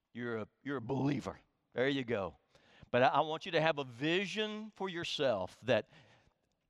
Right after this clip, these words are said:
you're not just a believer, but you're gonna keep growing and maturing and go beyond a believer to being an ex-, an example.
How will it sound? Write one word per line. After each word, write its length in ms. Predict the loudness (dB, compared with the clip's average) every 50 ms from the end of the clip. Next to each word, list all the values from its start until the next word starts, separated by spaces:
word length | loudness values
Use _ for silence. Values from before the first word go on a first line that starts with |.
| _ _ _ _ _
you're 140 | -8 -8 -6
not 400 | -6 -4 0 2 2 2 2 0
just 360 | -4 -6 -6 -6 -6 -6 -4
a 40 | 0
believer, 480 | 2 4 4 4 4 2 2 -2 -4
but 180 | -6 -8 -8 -8
you're 100 | -6 -2
gonna 200 | 0 -2 -2 -2
keep 300 | -2 0 0 0 0 -4
growing 560 | -6 -2 2 2 4 4 4 2 2 2 0
and 100 | -2 -2
maturing 640 | -4 -8 -6 -4 -2 0 0 2 2 0 0 -2 -6 -12 _ -20 -20 -20 -20 -4 0
and 240 | 0 2 2 0 -2
go 220 | 0 0 0 2
beyond 500 | 2 2 2 4 6 6 6 6 6 4
a 40 | 0
believer 680 | -2 0 2 2 2 2 2 0 -2 -2 -2 -2 -4 -8 _ _ _
to 60 | -8 -2
being 200 | 2 2 2 4
an 60 | 4
ex-, 300 | 2 2 0 -4 -10 -4 -2
an 140 | 0 0 0
example. 500 | -2 0 2 4 4 4 2 0 -8